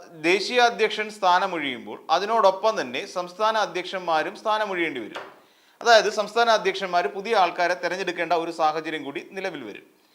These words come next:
ഇങ്ങനെ പുതിയ അധ്യക്ഷനെ തെരഞ്ഞെടുക്കുന്ന സമയത്താണ് കേരളത്തിൽ ഇനി ഏറ്റവും കൂടുതൽ പ്രശ്നമുണ്ടാകാൻ പോകുന്നത്. അതായത് കെ സുരേന്ദ്രൻ തുടരണ്ട എന്ന് പറയുന്ന ഒരു വലിയ വിഭാഗം ഇപ്പോൾ ബി ജെ പിക്കുള്ളിലുണ്ട്.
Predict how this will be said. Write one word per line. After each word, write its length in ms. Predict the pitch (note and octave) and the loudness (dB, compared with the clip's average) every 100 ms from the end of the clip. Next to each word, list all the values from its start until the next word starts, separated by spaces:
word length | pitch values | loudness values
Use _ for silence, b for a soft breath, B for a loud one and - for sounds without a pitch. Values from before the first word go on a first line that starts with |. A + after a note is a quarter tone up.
| b b F#3+ | b b -6
ഇങ്ങനെ 440 | A3+ C4 A#3 A#3+ | 0 4 4 2
പുതിയ 220 | F#3 A3 | -2 2
അധ്യക്ഷനെ 540 | A#3 F#3+ G#3 G#3+ G#3 G#3+ | 2 4 -2 0 -2 0
തെരഞ്ഞെടുക്കുന്ന 640 | G#3+ F#3+ G3+ F#3+ G3 F#3+ | 0 0 0 -2 -2 -4
സമയത്താണ് 640 | F#3+ F3+ F3+ F#3 F3+ E3+ E3+ E3+ | 0 0 2 2 4 2 0 2
കേരളത്തിൽ 440 | F3 F#3 F#3 E3+ | 2 2 -2 -4
ഇനി 120 | E3+ | -4
ഏറ്റവും 460 | D#3+ D#3+ D#3+ F#3+ F3 | -4 -4 -4 -6 -4
കൂടുതൽ 180 | D#3+ D#3+ | -6 -6
പ്രശ്നമുണ്ടാകാൻ 680 | D#3 F3 D3+ C3 B2 A#2 | -6 -8 -6 -4 -4 -4
പോകുന്നത്. 340 | G#2 F#2+ F2 - _ b b b b | -10 -16 -20 -20 _ b b b b
അതായത് 360 | F3+ G#3 G#3 G#3 | 6 6 6 2
കെ 180 | G3+ A#3 | 2 2
സുരേന്ദ്രൻ 640 | A#3+ A3 G#3+ G#3 G#3 G#3+ G#3 | 4 4 4 2 0 -2 -2
തുടരണ്ട 420 | E3+ F#3 G#3+ G#3 | 6 8 6 6
എന്ന് 380 | G#3+ G#3 G3 F#3+ | 6 6 0 0
പറയുന്ന 520 | F3 F3+ F3+ F3+ F3+ F3+ | 2 2 2 0 0 0
ഒരു 160 | F3 | -2
വലിയ 340 | E3 D#3+ F#3 G3 | 4 4 4 2
വിഭാഗം 580 | F3 D#3 D#3 D#3 D#3+ - D3 | 0 4 4 4 -2 -6 -14
ഇപ്പോൾ 420 | C#3+ D#3+ D3+ - | -4 -2 -2 -4
ബി 160 | C#3 | -6
ജെ 120 | C#3+ D3 | -4 -6
പിക്കുള്ളിലുണ്ട്. 560 | C#3+ C#3 C#3 C3+ A#2+ | -6 -8 -6 -8 -10